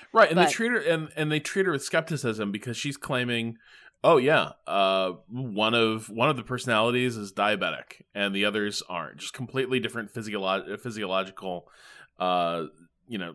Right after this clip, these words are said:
Speaker 1: symptoms and, and realities for, for these different personalities. They're completely different people. And the skepticism of the colleagues is, "We, like, is that how we understand this disorder to work? 'Cause it doesn't sound like it."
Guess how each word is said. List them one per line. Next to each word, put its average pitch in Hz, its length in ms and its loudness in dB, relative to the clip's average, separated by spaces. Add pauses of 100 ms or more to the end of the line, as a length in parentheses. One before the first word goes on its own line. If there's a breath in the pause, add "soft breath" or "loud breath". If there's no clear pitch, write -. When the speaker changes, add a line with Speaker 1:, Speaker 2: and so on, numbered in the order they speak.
(140)
Speaker 1:
symptoms 120 520 -2
and, 104 120 -8
and 98 220 -6
realities 90 920 -2
for, 92 340 -4
for 104 180 -6
these 95 140 -8
different 92 220 -10
personalities. 90 640 -8
They're 87 180 -8 (240 soft breath)
completely 104 640 -6
different 90 260 -10
people. 92 420 -12 (240 soft breath)
And 113 80 -6
the 120 60 0
skepticism 139 640 -2
of 92 80 -8
the - 80 -16
colleagues 123 540 2
is, 101 320 -4 (480 soft breath)
"We, 135 340 -12
like, 120 240 -2 (880)
is 113 140 -8
that - 360 2 (100)
how 392 340 -2
we 349 140 0
understand 262 520 -2
this 226 280 -6
disorder 208 560 -2
to 202 240 -6
work? 170 460 -2
'Cause 107 200 -4
it 104 120 -6
doesn't 160 260 -2
sound 196 260 2
like 131 240 -4
it." 185 160 -4